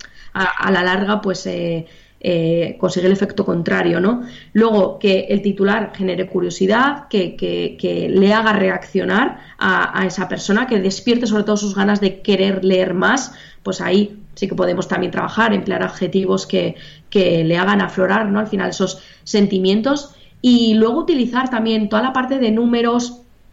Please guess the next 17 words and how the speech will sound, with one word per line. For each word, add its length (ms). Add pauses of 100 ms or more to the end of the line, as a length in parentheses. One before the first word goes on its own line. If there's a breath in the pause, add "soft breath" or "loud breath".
(300)
por 120
ejemplo, 400
¿no? 180
Cuando 220
decimos, 540 (260 loud breath)
eh, 1000 (100)
lo, 720
las, 480
las 260
cinco 360
increíbles 520
webs 320
de, 360
eh, 720
de 140
coches 520
que, 420